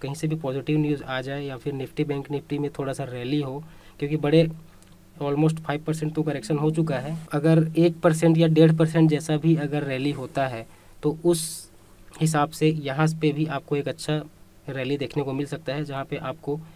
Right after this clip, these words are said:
फ़ाइव सिक्सटी सिक्स और फ़ाइव सेवेंटी सिक्स तक के level आपको देखने को मिल सकते हैं भारतीय Airtel में। तो बस level को note करके रखें,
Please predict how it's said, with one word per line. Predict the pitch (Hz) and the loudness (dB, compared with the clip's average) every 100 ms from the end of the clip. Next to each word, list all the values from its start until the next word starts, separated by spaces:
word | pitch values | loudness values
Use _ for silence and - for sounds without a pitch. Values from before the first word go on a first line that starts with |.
| - - - - | -20 -20 -20 -8
फ़ाइव | - 151 160 | 0 2 2
सिक्सटी | 170 160 - 156 | 0 0 0 0
सिक्स | 160 180 190 - - - - - - - - | 2 -2 -4 -6 -10 -14 -20 -20 -20 -20 -8
और | 135 143 156 160 - - | -2 0 0 -4 -12 -8
फ़ाइव | 139 156 160 - - - _ - - - - - | -2 -2 -2 -14 -20 -20 _ -20 -20 -20 -20 -18
सेवेंटी | - 147 139 139 135 151 156 160 - - | -10 -6 -4 -4 0 0 0 -2 -12 -18
सिक्स | - 156 160 | -2 -2 -2
तक | 139 - | -8 -4
के | 151 | -2
level | 135 123 127 | 0 -2 -2
आपको | 117 139 | -4 -6
देखने | 123 110 127 | -6 -6 -6
को | 120 | -4
मिल | 113 | -6
सकते | 107 104 - 113 | -8 -12 -10 -8
हैं | 131 151 | -8 -10
भारतीय | 123 113 123 | -8 -8 -6
Airtel | 110 107 110 | -6 -6 -10
में। | 113 - _ _ - - - | -12 -16 _ _ -20 -8 2
तो | 160 156 | 4 6
बस | 175 165 | 4 4
level | 170 185 | 4 4
को | 180 | 4
note | 180 175 | 4 2
करके | 185 180 160 | -2 0 0
रखें, | - | -2